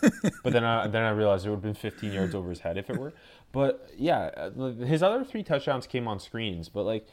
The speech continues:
Speaker 2: he just operates his offense really well. He, he, he's got a quick release. He's got arm talent. He moves very well. He's been extremely efficient this year. He's six four, two eighteen.
Speaker 1: Yep.
Speaker 2: Like, I, and, and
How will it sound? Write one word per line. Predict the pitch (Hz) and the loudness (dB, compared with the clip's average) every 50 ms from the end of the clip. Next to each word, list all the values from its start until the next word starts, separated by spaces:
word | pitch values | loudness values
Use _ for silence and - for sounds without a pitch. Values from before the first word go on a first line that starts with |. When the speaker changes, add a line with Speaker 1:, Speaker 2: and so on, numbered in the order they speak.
| - - _ _ | -20 -20 _ _
Speaker 2:
he | - 147 | -6 -4
just | 170 196 - - | -4 -4 -2 0
operates | - 110 110 - - 170 196 190 - | 2 2 2 4 2 -2 -2 -2 -4
his | 202 180 | -4 -2
offense | 139 107 110 - - 127 117 - - | 0 0 0 -2 -4 -8 -8 -8 -10
really | 80 85 98 110 120 135 139 123 | -8 -4 -2 -2 0 0 -2 -2
well. | 98 90 82 73 69 76 85 101 101 | -2 -4 -4 -6 -8 -10 -12 -14 -16
He, | _ - 127 135 127 - - | _ -6 -4 -4 -2 -4 -6
he, | 80 101 - 131 139 135 | -10 -10 -6 -4 -4 -4
he's | - 120 127 120 110 | -4 -4 -6 -6 -4
got | - 120 - | -2 -2 -2
a | 170 165 | -2 -4
quick | - - - - 120 139 139 - | -8 -10 -8 -6 -6 -4 -4 -4
release. | 156 156 135 101 92 87 67 90 - - - _ _ _ _ _ | -4 -4 -2 -2 -4 -4 -6 -10 -14 -18 -20 _ _ _ _ _
He's | - 110 101 | -10 -6 0
got | 123 123 131 - - | 2 2 2 0 -2
arm | - 107 110 123 131 120 | -4 -6 -4 -4 -4 -6
talent. | - 101 87 80 80 80 80 - - | -8 -8 -8 -8 -8 -8 -10 -12 -10
He | 101 110 110 | -8 -6 -6
moves | 104 98 98 113 135 165 156 123 95 | -6 -4 -2 0 0 0 -2 -4 -8
very | 80 90 87 76 67 69 69 | -8 -6 -8 -8 -8 -8 -10
well. | 65 55 50 50 50 - - - - - - | -12 -12 -12 -14 -14 -16 -18 -20 -20 -20 -12
He's | - - 120 113 | -8 -6 -6 -6
been | - 127 123 | -6 -6 -6
extremely | 110 - - - - - - 113 120 139 160 175 190 | -8 -8 -12 -14 -14 -12 -8 -8 -6 -4 -4 -6 -6
efficient | 196 175 - - 127 131 - - 107 90 | -6 -8 -8 -6 -6 -6 -6 -6 -8 -8
this | - 82 80 - - | -8 -10 -10 -10 -10
year. | 78 78 73 | -10 -8 -8
He's | 82 90 - | -10 -10 -12
six | - - - 170 175 - - | -14 -12 -10 -10 -10 -10 -14
four, | - _ - 143 139 131 | -16 _ -6 -6 -6 -6
two | 135 - - 139 135 | -6 -6 -6 -4 -2
eighteen. | 127 110 95 - - - 113 113 98 82 80 - 85 | -2 -4 -4 -8 -12 -12 -10 -8 -8 -10 -10 -10 -6
Speaker 1:
Yep. | 90 110 92 - - _ _ _ - | -4 -4 -4 -4 -8 _ _ _ -10
Speaker 2:
Like, | 113 113 117 110 - - _ _ _ _ _ _ _ _ _ _ _ _ _ _ _ _ _ _ _ _ - | -6 -4 -4 -4 -6 -8 _ _ _ _ _ _ _ _ _ _ _ _ _ _ _ _ _ _ _ _ -2
I, | 117 123 127 | 0 0 0
and, | 101 104 123 123 - - 123 131 131 - | 0 -2 -4 -6 -6 -4 -4 -4 -4 -4
and | - 120 117 113 104 | -4 -4 -4 -4 -6